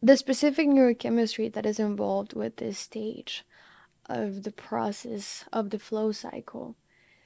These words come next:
is packed with norepinephrine and cortisol,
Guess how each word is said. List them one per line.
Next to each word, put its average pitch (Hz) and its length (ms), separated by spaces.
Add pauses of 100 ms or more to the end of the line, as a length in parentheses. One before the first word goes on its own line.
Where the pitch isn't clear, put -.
(300)
is 233 220
packed 240 640
with 214 720 (200)
norepinephrine 240 1080 (220)
and 233 320
cortisol, - 640